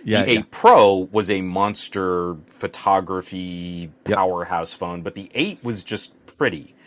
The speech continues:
Speaker 1: Mm-hmm.
Speaker 2: Um, the eight T was demonstrably the better device.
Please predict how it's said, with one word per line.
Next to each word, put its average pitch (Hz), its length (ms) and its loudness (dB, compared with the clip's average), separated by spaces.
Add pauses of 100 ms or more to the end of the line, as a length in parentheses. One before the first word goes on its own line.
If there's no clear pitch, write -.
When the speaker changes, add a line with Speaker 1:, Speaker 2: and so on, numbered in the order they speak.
(280)
Speaker 1:
Mm-hmm. 107 160 -8
Speaker 2:
Um, 98 520 0 (140)
the 123 180 -2
eight 117 160 -4
T 98 520 -6 (480)
was 101 280 -4
demonstrably 110 920 0
the 85 100 -6
better 82 300 -6
device. 87 600 -6